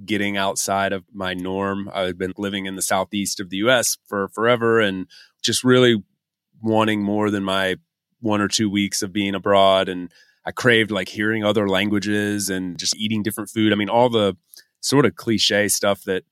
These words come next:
you love about travel. That's what I really wanted. And so I was just willing to sacrifice so much. And I think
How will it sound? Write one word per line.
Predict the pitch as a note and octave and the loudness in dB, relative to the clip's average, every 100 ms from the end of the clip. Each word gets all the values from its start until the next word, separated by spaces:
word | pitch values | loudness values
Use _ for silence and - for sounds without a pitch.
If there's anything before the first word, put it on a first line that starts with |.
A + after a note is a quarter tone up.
| _ | _
you | G2 F#2 | -8 -2
love | G2 G2 | 0 0
about | F#2 F#2 F#2+ _ _ | 0 -2 -2 _ _
travel. | - A2+ G#2+ F#2 | -2 0 2 0
That's | A2 B2+ | -2 0
what | A#2 | 2
I | |
really | A#2 A#2 G#2 | 2 2 2
wanted. | G2+ B2 F#2+ | 2 2 0
And | F#2+ F#2 | -2 0
so | |
I | A2 | 2
was | B2 A2+ | 4 2
just | A2+ - - _ | 0 -2 -4 _
willing | G#2+ B2 A#2+ A2+ | 2 4 4 2
to | G#2 | -2
sacrifice | - G#2+ G#2+ G2+ G#2+ G2 - | 0 0 0 -2 0 0 0
so | - - - A2+ | -2 -4 -2 0
much. | G#2+ G#2 G2+ F#2+ - - _ _ _ _ _ | 0 0 0 -2 -4 -6 _ _ _ _ _
And | G#2 G#2 | 0 2
I | G2 - _ | 0 -6 _
think | D3 D#3+ D3 | -2 -2 -2